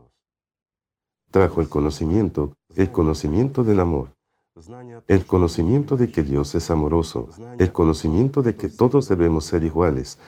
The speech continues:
de que todos debemos ser hermanos y hermanas los unos de los otros, y lo más importante, dijo que todos somos amigos.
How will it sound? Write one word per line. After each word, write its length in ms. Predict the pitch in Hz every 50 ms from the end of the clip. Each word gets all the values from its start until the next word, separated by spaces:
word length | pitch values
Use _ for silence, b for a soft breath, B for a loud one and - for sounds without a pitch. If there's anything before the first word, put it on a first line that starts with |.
| B B B
de 180 | - 80 80
que 140 | - - 92
todos 400 | - - 113 123 120 143 127 -
debemos 380 | - 92 87 90 87 85 80 -
ser 160 | - 98 87
hermanos 520 | 85 78 73 76 80 80 76 76 69 - -
y 60 | 76
hermanas 520 | 76 73 73 76 85 90 90 85 80 -
los 200 | 85 98 - -
unos 240 | 120 120 123 120 110
de 100 | 110 98
los 220 | 85 87 87 - 98
otros, 400 | 98 95 - - 107 - - B B B B B B
y 120 | 101 98
lo 100 | 82 78
más 300 | 78 87 104 117 117 -
importante, 720 | 127 123 - 123 131 - - 113 107 80 69 - 60 58 - - - - _ _ -
dijo 320 | - 107 113 - 123 110
que 100 | - 104
todos 400 | 98 - - 113 113 113 120 107
somos 400 | - - 95 92 90 87 80 -
amigos. 580 | 80 78 78 71 67 67 65 60 - - -